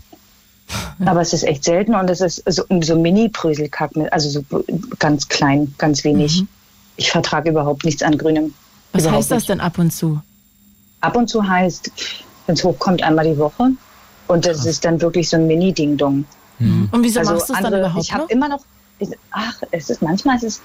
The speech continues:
Speaker 2: ganz, äh, für mich persönlich,
Speaker 1: Mhm.
Speaker 2: jeder Mensch tickt ja da unterschiedlich, auf jegliche Droge übrigens, nicht nur auf, äh, chemische, sondern auch auf Gras reagieren die Leute unterschiedlich.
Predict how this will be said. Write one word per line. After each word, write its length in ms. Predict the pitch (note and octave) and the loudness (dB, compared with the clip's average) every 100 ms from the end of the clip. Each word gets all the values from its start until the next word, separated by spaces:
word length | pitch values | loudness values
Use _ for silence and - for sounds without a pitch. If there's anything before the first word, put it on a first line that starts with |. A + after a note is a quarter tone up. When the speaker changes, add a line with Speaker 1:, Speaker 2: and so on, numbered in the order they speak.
| - - | -20 -2
Speaker 2:
ganz, 400 | G#3 G3 - - - - | 0 0 -2 -14 -20 -2
äh, 420 | F#3+ F3+ F3 F3 | 0 2 0 -2
für 160 | F#3 G#3 | -2 2
mich 320 | A3 F4 - | 2 0 -4
persönlich, 680 | - G3+ F#3 G#3 C4+ D#4+ - _ | -4 -2 2 2 2 -2 -10 _
Speaker 1:
Mhm. 200 | G3+ G#3 G4 _ | 0 0 -2 _
Speaker 2:
jeder 160 | - F3 | 0 2
Mensch 240 | E3+ E3 | 2 0
tickt 240 | - - - | -2 -6 -2
ja 80 | E3+ | 0
da 80 | |
unterschiedlich, 600 | E3 F3 A3 A#3 A#3+ - | 0 0 0 0 0 -2
auf 140 | - - | -4 0
jegliche 480 | E3+ F#3+ G3+ G#3+ B3+ | 2 2 0 -2 -2
Droge 360 | A#3 A#3+ A#3+ | 0 0 0
übrigens, 460 | B3 A#3+ C4 C4 - | 0 2 2 0 -6
nicht 200 | E3+ - | -6 0
nur 240 | G3 F3 | 0 0
auf, 260 | D#3+ D3+ - | -2 -6 -6
äh, 120 | - D#2+ | -4 -4
chemische, 540 | - F#3+ G3+ G#3 G3 | 0 2 2 2 -2
sondern 300 | F3+ E3 D#3 | -2 0 0
auch 180 | E3+ - | -2 -4
auf 240 | D#3 - - - - | -6 -6 -12 -20 -8
Gras 440 | - E3 A#3 - - _ - - - | 0 0 0 -4 -14 _ -20 -20 -6
reagieren 320 | A3 G#3+ G#3 G#3+ | 0 0 2 2
die 60 | |
Leute 300 | G3+ G3 G3+ | 2 0 0
unterschiedlich. 640 | G#3 G3+ G3+ A3 G#3+ A#3+ | 2 2 2 0 0 -4